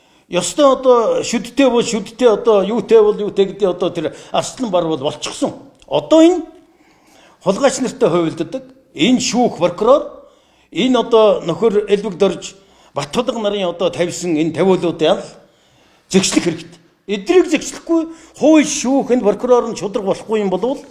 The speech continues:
өнөөдөр ерөнхий сайд энд одоо мянга зүтгээд, энэ анги болдог гишүүн эдэр мянга яриад энэ одоо нүүрсний хулгай илэрхэж хэцүү.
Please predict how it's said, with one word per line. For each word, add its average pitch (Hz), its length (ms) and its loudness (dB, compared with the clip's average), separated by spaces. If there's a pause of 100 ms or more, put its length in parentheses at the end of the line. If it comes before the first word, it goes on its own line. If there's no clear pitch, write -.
(320)
өнөөдөр 285 440 4
ерөнхий 240 440 0
сайд 226 340 2
энд 202 280 0
одоо 202 240 0
мянга 247 440 2
зүтгээд, 285 480 -4 (360)
энэ 240 260 2
анги 240 120 -4
болдог 226 240 0
гишүүн 220 300 -2
эдэр 214 180 -6
мянга 254 360 2
яриад 294 420 2 (600)
энэ 208 260 2
одоо 180 400 2
нүүрсний 170 420 -2
хулгай 143 600 -2
илэрхэж 156 600 -4
хэцүү. 247 360 -2